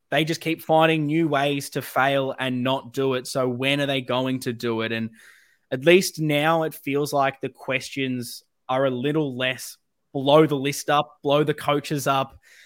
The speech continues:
It feels a lot more sustainable in that sense of, of keeping things a little bit more as they are. We obviously clearly do need to improve in, in multitude of areas across that. And, and hopefully these changes can be made a little nicer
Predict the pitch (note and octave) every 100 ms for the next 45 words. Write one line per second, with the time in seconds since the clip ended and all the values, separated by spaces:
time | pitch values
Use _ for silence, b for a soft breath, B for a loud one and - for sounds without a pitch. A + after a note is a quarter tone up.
0 | b b b C3 - F3 F3+ F3 D#3+ D#3+
1 | E3 D#3 D#3+ D#3+ D3+ D3 _ _ _ _
2 | _ _ - D#3 - - D#3+ F3 F#3 F#3
3 | F#3 - E3+ E3+ D#3+ D#3 F3+ _ - D#3
4 | F3+ G#3+ - D#3 D3 D3 C#3+ B2+ - -
5 | D3+ D#3 D3 C3+ D3 C#3+ C#3 C#3 D#3+ E3+
6 | D#3+ D#3 D#3+ D#3+ b b - D3+ D3 D#3
7 | D3+ D#3 E3+ E3+ E3+ E3 D#3+ D3 - D3
8 | C#3+ B2+ B2+ C3 B2+ B2+ C3 A#2 A#2+ B2
9 | B2 B2 A#2+ A#2+ A#2+ B2 B2+ B2+ C3+ B2
10 | A2+ A#2 A#2 A#2 A2+ - D#3 - - B2+
11 | A#3 _ _ _ - A#2+ A#2+ - A#2+ A#2+
12 | C#3+ C#3 C3+ C3 B2 B2+ - A#2 A#2+ A#2
13 | - A#2+ A#2 A#2 A2+ A#2 A#2 B2 C#3 C3+
14 | B2+ A#2 A#2 A#2+ - A#2 A2+